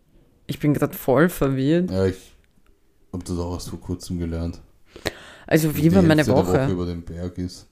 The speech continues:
Speaker 1: Meine Woche war, meine Woche war uninteressant. Ich war ja der festen Überzeugung, wir haben, haben wir letzte oder vorletzte Woche über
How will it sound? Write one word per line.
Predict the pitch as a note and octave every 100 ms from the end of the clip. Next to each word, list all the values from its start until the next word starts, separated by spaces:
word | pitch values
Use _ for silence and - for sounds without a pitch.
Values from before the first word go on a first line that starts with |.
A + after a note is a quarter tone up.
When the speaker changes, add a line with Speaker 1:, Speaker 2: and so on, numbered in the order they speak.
| _ _ _
Speaker 1:
Meine | D3+ D3+ C3+
Woche | C3 - C#3+
war, | C#3+ G2+ - _ _ - - _ _ _ _ -
meine | D3+ D3+
Woche | F#3+ - G3
war | E3
uninteressant. | D#3+ F#3+ D#3 C3+ B2+ C3+ - C3+ C3+ - -
Ich | G3
war | A#3+
ja | G3
der | D#3+
festen | D3 E3 E3+ F3+
Überzeugung, | D#3+ - E3+ F3+
wir | E3+
haben, | E3 -
haben | F3+
wir | A#3+
letzte | G#3+ C#3+ - - G#3
oder | F#3+
vorletzte | F3 D#3+ E3 E3 -
Woche | D3+ C#3+ - D3
über | D3 D3 C#3 C#3+ C#3